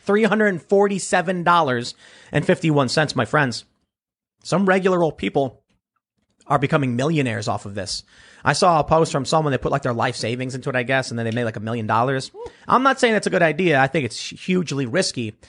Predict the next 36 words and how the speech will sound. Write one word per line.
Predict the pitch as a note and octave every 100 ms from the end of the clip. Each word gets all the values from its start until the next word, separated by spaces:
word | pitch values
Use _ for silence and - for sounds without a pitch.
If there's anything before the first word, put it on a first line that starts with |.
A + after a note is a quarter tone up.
| - - -
And | D#3+
to | E3+
be | E3 B3
fair, | - F#3 D3+
there | D3
are | C#3 F3
some | E3+ E3
of | D3+
these, | B2+ C3+ B2+ A#2+
you | B2+
know, | A#2 G#2
Wall | G#2 A2+
Street | A#2+ C3 A#2
types | C#3+ D3 - - _ _ _ -
who | D3
are |
definitely | B2+ C#3+ C#3+ C3 D3 C#3
saying | B2+ - C3 A#2+ A#2+ A#2+ A#2 G#2+
it's | A2+
a, | C3+ G#2
it's | B2+ B2
a |
big | A2 C#3+
mistake. | C3 - C3+
These | A#2
people | C3+
are | B2+
gonna | A#2+
get | G2
hurt. | C3+ -
Some | - F#3
people | G3+ G3+
probably | F#3+ F#3 F3+
will. | F#3+ F#3 - _ - - -
That's | D3+
why | G3 G3 F#3+